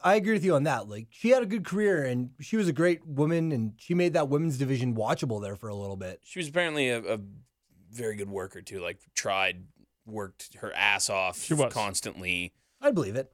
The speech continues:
Speaker 2: So maybe they just respected the work ethic and was rewarding that.
Speaker 3: Her
Speaker 1: It
Speaker 3: and Natty held it up for a while.
Speaker 2: That was
Speaker 1: Yeah.
Speaker 2: a great fucking, what was that? The,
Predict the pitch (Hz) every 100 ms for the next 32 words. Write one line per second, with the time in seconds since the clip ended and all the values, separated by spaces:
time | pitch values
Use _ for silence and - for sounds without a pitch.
0 | _ - 98 87 92 101 101 104 107 -
1 | 104 110 104 107 104 107 113 87 80 87
2 | 87 85 95 92 95 92 98 98 95 95
3 | 95 95 87 _ - 160 170 151 135 135
4 | 120 127 117 113 107 _ - 107 101 -
5 | _ 120 143 92 - - 180 156 110 -
6 | - 101 98 95 113 160 147 123 110 104
7 | 117